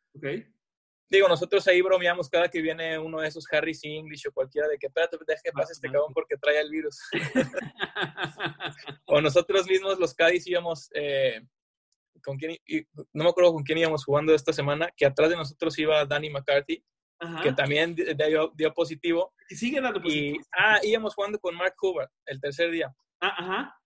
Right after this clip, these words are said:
Speaker 2: Y yo le decía al Cádiz, porque nos, a los Cádiz nos dan unas toallitas para desinfectar la bandera.
Speaker 1: Sí.
Speaker 2: Según esto, y le digo, "Güey, no, no hagas esa madre, atrás viene el que ya tiene el virus, no hay pedo". <laughs>
Speaker 1: Oye, sé que Hubbard también es un tipazo, ¿no? Muy buen jugador, además está jugando muy bien y,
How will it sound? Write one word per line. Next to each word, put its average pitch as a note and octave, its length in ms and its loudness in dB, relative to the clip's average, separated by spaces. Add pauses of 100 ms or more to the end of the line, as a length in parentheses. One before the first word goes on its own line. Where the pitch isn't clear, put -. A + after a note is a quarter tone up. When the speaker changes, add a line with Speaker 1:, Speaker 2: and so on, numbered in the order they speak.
(160)
Speaker 2:
Y D#3 100 0
yo E3+ 100 6
le G3 120 4
decía F3+ 200 -4
al F#3 120 -4
Cádiz, F#3+ 260 0
porque E3+ 220 -6
nos, D3+ 180 -8
a D#3+ 140 -2
los D3 140 -6
Cádiz F#3 220 0
nos F#3 100 -6
dan F#3 140 0
unas G3 180 -8
toallitas F3+ 440 -6
para D#3 200 0
desinfectar C#3+ 520 -4
la E3+ 120 2
bandera. E3 460 -2 (220)
Speaker 1:
Sí. D3+ 260 -8 (340)
Speaker 2:
Según D#3+ 300 -2
esto, F#3+ 460 -4
y E3 120 0
le D3+ 100 2
digo, D#3 240 2
"Güey, F#3 420 0
no, D#3+ 360 -10
no D#3 140 -4
hagas F3+ 220 0
esa F#3 160 -4
madre, F#3 280 4
atrás D#3+ 280 4
viene F3+ 180 -4
el E3+ 60 -4
que D#3 100 -4
ya D#3 80 4
tiene D#3+ 160 -8
el D3+ 60 -4
virus, D#3 200 -2
no C#3+ 80 -6
hay D3 80 -4
pedo". D3 280 0 (240)
<laughs> F3 880 -2 (1400)
Speaker 1:
Oye, A3 240 4
sé A#3+ 200 0
que B3+ 100 -4
Hubbard A#3+ 320 -2
también G#3 240 -2
es G3 100 -8
un F3+ 60 -14
tipazo, D3+ 360 -6
¿no? D#3+ 140 -6
Muy G3+ 240 0
buen F3 240 -4
jugador, E3 360 -4
además D3+ 260 -8
está E3+ 120 -14
jugando D#3+ 220 -18
muy D#3 120 -10
bien F3+ 280 -2
y, C3 260 -8